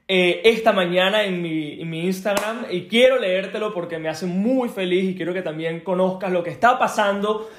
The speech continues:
y lo que estamos haciendo con esta comunidad, ¿ok? Hoy me levanto con este mensaje que va de la siguiente manera.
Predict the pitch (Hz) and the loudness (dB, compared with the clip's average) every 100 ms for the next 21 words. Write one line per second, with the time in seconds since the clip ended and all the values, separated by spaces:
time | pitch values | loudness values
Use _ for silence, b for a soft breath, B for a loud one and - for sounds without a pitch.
0 | 226 214 220 220 185 220 214 214 180 185 | -4 2 2 2 2 2 4 2 0 0
1 | 185 196 190 165 165 170 165 151 143 143 | 2 2 0 -4 -4 -4 -6 -6 -6 -6
2 | - 143 175 170 196 254 226 220 233 240 | -6 -2 0 4 4 4 4 4 4 0
3 | 240 175 165 170 202 165 151 185 196 247 | 0 0 0 -2 -4 -6 2 2 2 0
4 | 247 - _ _ _ _ _ _ _ - | -6 -18 _ _ _ _ _ _ _ -2
5 | 202 302 311 254 233 196 190 214 214 254 | 4 4 4 2 0 -2 0 2 2 2
6 | 208 | 0